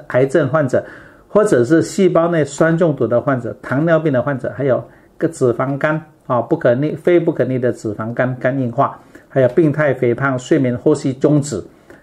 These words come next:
还有各种精神神经疾病、阿兹海默症、帕金森氏症等等。像这个睡眠呼吸中止哈，事实上我有做一个睡眠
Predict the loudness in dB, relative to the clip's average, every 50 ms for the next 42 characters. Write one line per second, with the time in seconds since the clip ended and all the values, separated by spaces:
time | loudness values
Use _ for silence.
0 | _ _ -4 0 2 4 6 6 4 4 2 2 2 2 4 4 2 0 0 -2
1 | 0 0 2 2 2 0 0 -2 -2 -2 -2 -2 -2 -2 0 -2 -2 -2 -2 -2
2 | -2 -2 0 -2 -2 -4 -6 -12 -20 -20 _ -20 -20 _ -4 -2 0 2 2 2
3 | 0 -2 -2 -2 -4 -2 -2 -2 -2 -2 -2 0 -2 -2 -2 -2 -2 -2 0 -2
4 | -2 -2 -2 -2 -2 -4 -4 -4 -6 -6 -10 -6 -4 -4 -4 -2 -4 -6 -6 -8
5 | -8 -10 -12 _ _ _ _ _ _ _ _ _ _ _ _ _ _ -20 -20 _
6 | _ _ _ -20 -20 -20 -20 -20 -20 -20 -20 _ _ _ _ -2 0 2 4 4
7 | 4 4 2 2 2 2 2 4 4 2 2 2 2 2 2 2 2 2 2 2
8 | 2 2 0 0 -2 -2 -2 0 -2 -2 0 0 0 0 2 0 0 0 0 -2
9 | -2 -4 -8 -14 -20 -20 -20 -20 -20 -20 _ _ 0 2 4 4 2 2 2 2
10 | 4 4 4 4 2 2 2 2 0 2 2 2 2 0 0 -2 -4 -8